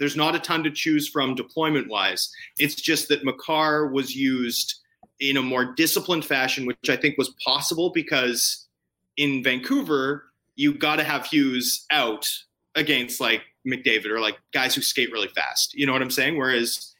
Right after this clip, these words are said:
in Colorado, you've also got Girard, and you're very comfortable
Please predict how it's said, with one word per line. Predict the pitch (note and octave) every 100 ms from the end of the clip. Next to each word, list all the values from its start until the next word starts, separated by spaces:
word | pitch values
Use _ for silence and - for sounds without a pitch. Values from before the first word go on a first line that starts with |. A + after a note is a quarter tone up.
| -
in | C3+
Colorado, | D#3 D#3 F3+ E3+
you've | C#3+ B2+
also | C3 B2 C3
got | A2+ -
Girard, | A2 F#2+ F2+ - -
and | A2+ G#2+ G#2
you're | A2+ A2+ A2
very | - B2+ B2
comfortable | C3 A2+ A#2+ A2 F2+ -